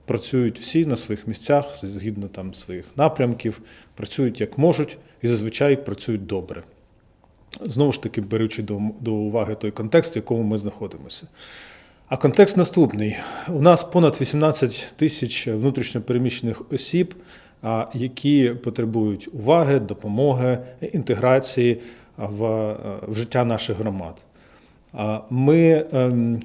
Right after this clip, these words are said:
якомога, ну, ми тримаємо в голові, що про-, треба не просто там, е, забезпечити цих людей всім необхідним, а за можливості дати їм, е, змогу, а, інтегруватися в економічне життя,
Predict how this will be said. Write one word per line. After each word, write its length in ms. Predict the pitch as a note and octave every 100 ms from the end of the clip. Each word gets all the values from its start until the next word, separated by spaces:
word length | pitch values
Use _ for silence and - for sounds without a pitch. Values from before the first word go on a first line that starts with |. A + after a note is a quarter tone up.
| - - A#2
якомога, 680 | B2 - B2 C#3 D3+ C3 D#3+
ну, 60 |
ми 120 | D#3 E3
тримаємо 480 | E3+ D#3+ D3+ C#3
в 40 | C3
голові, 460 | D3 D#3 F#3+ G#3
що 300 | F#3+ - D3
про-, 240 | C3+ - E3
треба 440 | - - D#3 C#3
не 100 | C#3
просто 520 | B2+ F3+ F3+ D#3 C3+ - - -
там, 300 | B2+ B2 A#2+
е, 220 | B2+ A#2+ B2
забезпечити 800 | F#3 C3 C3 B2+ - C#3+ C#3 B2
цих 220 | - A#2
людей 240 | A#2+ A2 G#2+
всім 300 | - G#2 A#2 A#2+
необхідним, 720 | A#2 A2 G#2+ G#2 D#3 F#3+ G#3 G#3 - - - _ -
а 400 | D3+ D#3 C#3+ C3+
за 220 | A#2 C#3
можливості 1000 | C#3+ B2 B2 D#3 G3 E3+ - - D#3 D#3 D#3 - -
дати 680 | G#2+ C3+ C3+ - B2 B2 -
їм, 420 | B2 B2 A#2 G#2+ - -
е, 340 | A2+ G#2+ G#2+ G#2+ - - - A2 A#2+
змогу, 760 | G2+ A2 B2 E3 D#3+ C#3+ C3+ - - - _ -
а, 320 | A2+ G#2+ G#2+ -
інтегруватися 720 | C3 B2+ B2+ C#3+ D3+ - A#2
в 40 |
економічне 480 | A#2+ B2+ C3 B2 A2+
життя, 520 | G#2 G#2 - E2+ E2